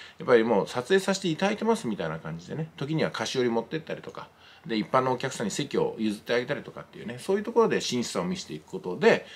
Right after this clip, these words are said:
尊重される、あの、されるカメラマンになるし、それが本当の報道姿勢だと思うんですよね。まあ、そうなんですよ。あの、こういった取材って報道なんですよね。ですんで、自分があるべきマスコミの姿ってのを個人から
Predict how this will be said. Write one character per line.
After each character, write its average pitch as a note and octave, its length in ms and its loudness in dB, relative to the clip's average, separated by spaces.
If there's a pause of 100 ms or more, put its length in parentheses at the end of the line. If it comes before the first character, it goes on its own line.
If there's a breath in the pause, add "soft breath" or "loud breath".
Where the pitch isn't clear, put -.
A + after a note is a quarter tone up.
(120)
尊 G#2+ 240 -2
重 G2+ 120 0
さ F#2+ 120 -4
れ F#2+ 80 4
る、 F#2 120 2 (200)
あ F#2 180 0
の、 E2+ 120 -4
さ - 120 -2
れ G2+ 80 2
る D3+ 120 0
カ A2 120 -2
メ G2+ 100 2
ラ F#2+ 60 4
マ E2 120 0
ン D2+ 40 -8
に D#2+ 80 -6
な D#2+ 80 -4
る D#2 80 -8
し、 B2+ 340 -2 (160 loud breath)
そ D#3+ 120 -2
れ F3+ 80 2
が G3 80 6
本 F3+ 160 4
当 E3 100 2
の D3 60 4
報 C3 200 6
道 A#2 120 6
姿 F2+ 260 -4
勢 C#2 60 -8
だ - 40 -14
と - 60 -14
思 B1+ 120 -12
う - 20 -14
ん - 40 -16
で - 60 -20
す - 40 -18
よ C2+ 80 -10
ね。 B2+ 160 -6 (380 loud breath)
ま B2 60 -6
あ、 - 20 -4
そ G3 140 4
う F3+ 40 8
な B2 80 6
ん F2 60 -2
で - 40 -8
す - 60 -14
よ。 C2+ 200 -6
あ - 80 -8
の、 E2 180 -4
こ - 180 0
う E3+ 60 4
い E3 40 0
っ - 20 -10
た D#3+ 180 2
取 C3 200 -2
材 C#3+ 160 4
っ C#3 40 -6
て - 120 -6
報 F3+ 240 6
道 A3 160 2
な G#3+ 100 2
ん A#2 60 0
で E2+ 60 -8
す - 60 -14
よ B1 80 -12
ね。 F#2+ 200 -8 (340 soft breath)
で D3+ 80 -6
す D3+ 140 -4
ん C3+ 60 -2
で、 D#3 160 6
自 C3 140 -4
分 F#3 200 4
が D#3 140 8
あ G3+ 40 10
る F#3 80 8
べ A2+ 140 4
き A2 400 0 (320 soft breath)
マ B2 120 2
ス - 100 -8
コ D#3+ 80 0
ミ E3+ 100 4
の E3 80 4
姿 D#3+ 300 4
っ - 60 -8
て - 140 -8
の G2 200 0
を F2+ 60 2
個 G#3+ 160 2
人 F3 200 2
か E2+ 120 -2
ら C2+ 160 -4